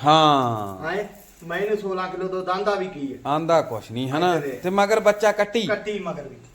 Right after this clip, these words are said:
Speaker 1: ਕਿਆ ਬਾਤ ਆ, ਜਿਉਂਦੀ ਰਵੇ। ਸੂਆ ਤੀਜਾ?
Speaker 2: ਸੂਆ ਤੀਜਾ।
Speaker 1: ਲਿਆਈ ਕੱਢ ਕੇ।
Speaker 2: ਫਿਰ ਇੱਕ ਹੋਰ ਗੱਲ ਈ।
Speaker 1: ਹੂੰ।
Speaker 2: ਇਹ ਦੋ ਮਹੀਨੇ ਮੈਂ ਆਪ ਛੱਡੀ ਬੰਦੇ ਨੇ।
Speaker 1: ਤੇ ਹੈ ਵੀ ਨਸਲ ਆ।
Speaker 2: ਨੀਲੀ ਰਾਵੀ ਜੰਮਦੀ ਆ।
Speaker 1: ਹਾਂ।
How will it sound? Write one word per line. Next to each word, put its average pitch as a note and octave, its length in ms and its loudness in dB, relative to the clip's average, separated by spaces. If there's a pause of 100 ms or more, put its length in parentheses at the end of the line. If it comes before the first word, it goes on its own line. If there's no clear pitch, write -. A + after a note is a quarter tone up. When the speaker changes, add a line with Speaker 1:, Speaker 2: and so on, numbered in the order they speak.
(420)
Speaker 1:
ਕਿਆ A2+ 360 -2 (100)
ਬਾਤ E2 380 -12
ਆ, - 40 -20 (160)
ਜਿਉਂਦੀ B2+ 400 -2
ਰਵੇ। G2+ 300 -8
ਸੂਆ G#3 320 6
ਤੀਜਾ? G#3+ 380 2 (340)
Speaker 2:
ਸੂਆ G#3 220 -6
ਤੀਜਾ। F#3 300 -10 (840)
Speaker 1:
ਲਿਆਈ D3+ 260 2
ਕੱਢ D3 260 2
ਕੇ। A#3 140 4
Speaker 2:
ਫਿਰ A#3 40 0
ਇੱਕ B3 220 2
ਹੋਰ A3+ 220 0
ਗੱਲ G#3+ 300 2
ਈ। - 260 -8
Speaker 1:
ਹੂੰ। F3 240 -2 (500)
Speaker 2:
ਇਹ C4 120 -12 (760)
ਦੋ G#3+ 480 2
ਮਹੀਨੇ C4 240 -2
ਮੈਂ F#3+ 240 0
ਆਪ G#3 360 0
ਛੱਡੀ G3+ 240 -6
ਬੰਦੇ F#3+ 280 -4
ਨੇ। C3+ 180 -8 (640)
Speaker 1:
ਤੇ F3+ 100 0
ਹੈ E3+ 300 8
ਵੀ B3 120 4
ਨਸਲ G3 400 6
ਆ। E3+ 520 8
Speaker 2:
ਨੀਲੀ G#3 320 -10
ਰਾਵੀ G3+ 280 -2
ਜੰਮਦੀ F3 420 -6
ਆ। - 60 -8
Speaker 1:
ਹਾਂ। D3 920 2